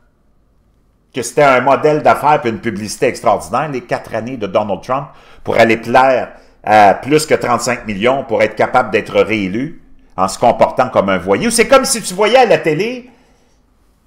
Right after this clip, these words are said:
une compagnie qui veut te vendre un produit, mais qui insulte tout le monde, qui dénigre son pro-, même son propre produit, qui te dit que c'est un poison,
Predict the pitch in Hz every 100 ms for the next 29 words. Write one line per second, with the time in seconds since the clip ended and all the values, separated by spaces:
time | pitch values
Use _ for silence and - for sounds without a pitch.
0 | _ _ _ _ _ _ _ - 117 -
1 | - 156 208 175 139 120 160 147 120 -
2 | 123 110 90 101 175 226 - _ _ _
3 | - _ _ _ _ _ _ _ _ _
4 | _ _ _ _ _ _ _ _ _ _
5 | _ _ _ _ _ _ - 113 117 135
6 | 117 - 156 143 - 185 170 135 147 196
7 | 190 - - 165 151 139 190 185 131 -
8 | 127 - 147 143 120 165 - 131 117 180
9 | 185 151 - 113 95 113 180 214 - -
10 | _ _ _ _ _ _ - 101 85 151
11 | - 120 - 117 98 127 143 147 131 131
12 | -